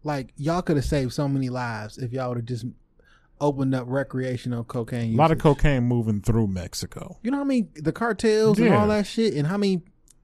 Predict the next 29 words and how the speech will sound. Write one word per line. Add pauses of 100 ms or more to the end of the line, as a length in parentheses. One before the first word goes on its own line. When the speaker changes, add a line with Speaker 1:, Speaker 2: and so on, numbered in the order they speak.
(520)
Speaker 1:
people
died
and
murdered
for,
like,
fam, (180)
what
are
y'all
doing? (300)
Speaker 2:
So
now
make
it,
it's
not,
like,
a
big
deal. (240)
Speaker 1:
So
they, (280)
so
I
was
at
work,
right?